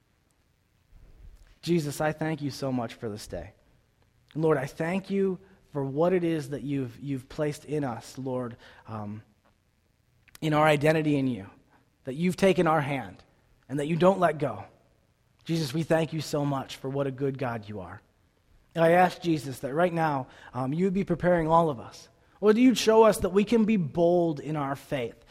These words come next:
that we don't have to, to shrink back, that we don't have to shrug away, but that we can step up and we can stand up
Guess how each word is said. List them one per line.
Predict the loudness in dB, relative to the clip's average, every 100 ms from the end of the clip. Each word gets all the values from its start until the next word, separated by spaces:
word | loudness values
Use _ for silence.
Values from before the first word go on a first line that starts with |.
| -14 -2
that | 2
we | 4
don't | 4 4 4
have | 2 2 2
to, | -4 -6 -10 -2
to | 0 0
shrink | 2 2 2 2
back, | 2 2 -2
that | 0
we | 4
don't | 6
have | 4
to | 2
shrug | 0 2 2
away, | 4 2
but | 0 4
that | 4 6
we | 2
can | 2 0
step | 0 4 4 4
up | 2 0
and | -2
we | -2
can | -2 -4
stand | -4 -2 0
up | 0 -2